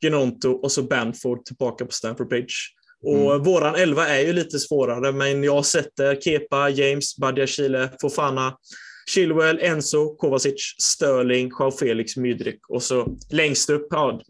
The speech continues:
Speaker 1: det får bli Havertz. Jag, jag vet inte riktigt vad vi ska sätta där, men, eh, det får bli så. Och igen, om vi kommer till skadorna, framförallt för Leeds sida,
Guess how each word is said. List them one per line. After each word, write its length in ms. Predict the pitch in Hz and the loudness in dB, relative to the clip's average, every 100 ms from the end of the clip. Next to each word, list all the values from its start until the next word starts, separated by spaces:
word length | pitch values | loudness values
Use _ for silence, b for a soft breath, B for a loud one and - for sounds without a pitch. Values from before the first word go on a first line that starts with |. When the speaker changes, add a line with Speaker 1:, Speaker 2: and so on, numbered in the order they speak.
| - _ - | -20 _ -2
Speaker 1:
det 140 | 185 | 0
får 140 | - 143 | 0 0
bli 140 | 123 | 2
Havertz. 460 | 147 127 127 - 143 | 2 0 -2 -2 0
Jag, 200 | 139 165 | 2 2
jag 140 | 143 | 2
vet 200 | 143 143 | 2 0
inte 580 | 143 143 131 127 127 127 - _ _ _ _ - _ - | -4 0 2 2 2 0 -6 _ _ _ _ -20 _ -2
riktigt 340 | 156 139 147 | 0 2 0
vad 120 | 156 147 | 2 2
vi 80 | |
ska 180 | 147 151 | 2 0
sätta 320 | 147 139 135 | 0 -2 0
där, 200 | 139 135 135 - | 2 0 -2 -4
men, 300 | 139 139 139 | -2 0 0
eh, 460 | 135 135 135 135 139 | 2 2 2 0 2
det 360 | 147 147 143 | 2 2 0
får 100 | 156 | -2
bli 200 | 139 135 | 0 0
så. 140 | 131 131 | 0 -2
Och 560 | 123 - 143 139 135 127 - _ - - | -4 -4 0 2 2 0 -4 _ -18 -2
igen, 280 | 160 160 - | 2 2 2
om 140 | 160 | 2
vi 60 | 165 | 2
kommer 200 | 170 156 | 0 -2
till 120 | 156 | -2
skadorna, 640 | - 165 147 135 139 156 156 | 0 2 2 2 2 2 0
framförallt 420 | 156 139 156 143 | -2 0 0 0
för 80 | 147 | 0
Leeds 300 | 147 151 - | 0 -2 -2
sida, 340 | 151 135 131 | 0 0 -2